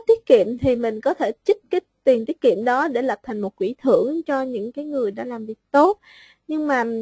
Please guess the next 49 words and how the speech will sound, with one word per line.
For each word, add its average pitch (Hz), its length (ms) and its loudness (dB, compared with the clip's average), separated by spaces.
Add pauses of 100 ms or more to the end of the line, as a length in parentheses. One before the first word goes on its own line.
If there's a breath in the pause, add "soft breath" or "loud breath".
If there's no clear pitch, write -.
(880 loud breath)
có 349 120 2
điều 294 280 6
là 226 180 2
khi 302 180 -6
anh 285 220 -2
thưởng 240 360 -2
thì 285 100 -2
cái 285 140 0
vấn 330 180 -4
đề 262 120 -2
chất 370 260 -4
lượng 262 300 2
như 277 80 -4
nãy 233 280 -6
tôi 302 100 -6
nói 294 220 -4
với 349 180 -2
Bình 247 160 -2
Thuận 220 280 -8
thì 214 80 -6
cũng 208 240 -10
phải - 120 -14
cần 226 240 -10
đặt 208 240 -12
ra, 285 280 6 (420 loud breath)
là 233 340 0
nếu 269 420 0
như 370 80 2
người 254 100 0
ta 269 160 2 (140)
quá 330 140 2 (100)
chạy - 200 2
theo 294 240 -2
cái 330 160 -2
phần 233 160 -6
thưởng 240 320 -2
thì 311 140 -4
có 277 140 -2
thể 262 260 -4
dẫn 247 280 -6
đến 269 160 -2
là 294 100 -4
cái 294 160 -8
chất - 260 -10
lượng 226 220 -4
nó 262 120 -10
sẽ - 200 -14
suy 277 320 -8
giảm. 214 300 -4